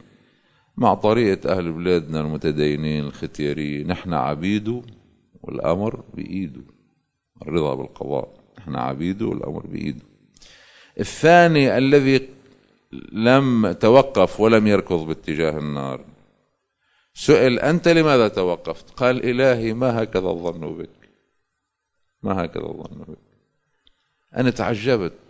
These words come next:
أمرت بأن نخرج من النار خرجنا، أمرت أن نرجع إلى النار، ما هكذا ظننا بك، ما هكذا ظننا بك يا كريم.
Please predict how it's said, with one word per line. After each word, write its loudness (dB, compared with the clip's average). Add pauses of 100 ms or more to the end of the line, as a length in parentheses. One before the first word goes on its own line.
(120)
أمرت 0
بأن 2
نخرج -2
من -4
النار -4
خرجنا، -6 (720)
أمرت -2
أن -4
نرجع -6
إلى -6
النار، -10 (1400)
ما 2
هكذا -2
ظننا -4
بك، -14 (440)
ما -10
هكذا -8
ظننا -10
بك -16
يا -18
كريم. -18